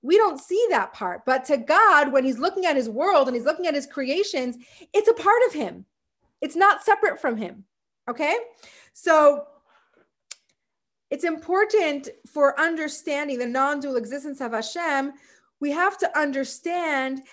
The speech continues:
that the idea of the creation of the world is,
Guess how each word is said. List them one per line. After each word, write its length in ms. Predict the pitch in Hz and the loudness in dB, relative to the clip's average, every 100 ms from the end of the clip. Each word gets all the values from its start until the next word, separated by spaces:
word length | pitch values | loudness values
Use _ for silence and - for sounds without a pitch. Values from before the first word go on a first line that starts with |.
| _ | _
that 160 | 262 233 | -6 -2
the 80 | 262 | -2
idea 680 | 254 254 311 320 339 349 - _ _ _ _ _ _ _ _ _ _ _ _ _ _ _ _ _ _ - | -2 -4 -2 0 0 -2 -6 _ _ _ _ _ _ _ _ _ _ _ _ _ _ _ _ _ _ -4
of 120 | 269 | 0
the 80 | 240 | 0
creation 520 | 269 294 311 349 359 | 0 -4 -6 -6 -6
of 240 | - 269 226 | -2 -2 -2
the 100 | 240 | -4
world 540 | 226 247 294 427 427 - _ _ _ _ - | 0 2 2 2 -2 -6 _ _ _ _ -6
is, 560 | 311 311 302 294 226 | -2 0 -2 -4 -6